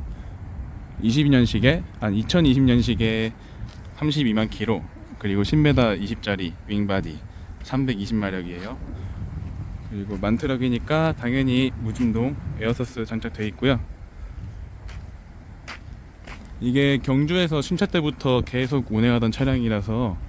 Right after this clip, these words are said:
보시면은, 원래 이제 사 년 정도 되면은 여기가 녹이 되게 많은데,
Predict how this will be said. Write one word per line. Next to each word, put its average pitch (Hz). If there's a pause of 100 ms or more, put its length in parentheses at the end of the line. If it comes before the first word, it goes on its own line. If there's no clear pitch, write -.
(460)
보시면은, 113 (1200)
원래 110
이제 98 (240)
사 -
년 127
정도 110
되면은 107
여기가 104
녹이 104
되게 101
많은데, 98